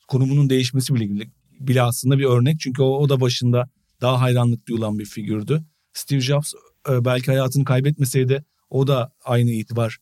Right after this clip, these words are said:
kaybının için-, içinde yaşayacaktı. Amerikalıların bakışları değişmeye başladı. Ve bu demokrasi ve şeffaflıkla ilgili sorgulamalarla ilgili. Yani Türkiye'de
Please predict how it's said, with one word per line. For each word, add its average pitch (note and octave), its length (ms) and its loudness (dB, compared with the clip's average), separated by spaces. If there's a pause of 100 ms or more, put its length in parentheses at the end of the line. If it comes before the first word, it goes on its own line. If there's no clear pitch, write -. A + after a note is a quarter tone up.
(280)
kaybının A2 380 -2
için-, - 320 -8
içinde A2 260 -2
yaşayacaktı. B2 360 -4
Amerikalıların D#3 560 4
bakışları D#3+ 420 0
değişmeye D3+ 420 4
başladı. A#2 420 -4 (400)
Ve C3+ 360 0
bu D3 380 2
demokrasi C#3+ 480 2
ve E3 40 2
şeffaflıkla C#3+ 720 -2
ilgili C3+ 240 0
sorgulamalarla C3 720 0
ilgili. G#2 120 -6
Yani G2+ 120 -12
Türkiye'de D3 560 -4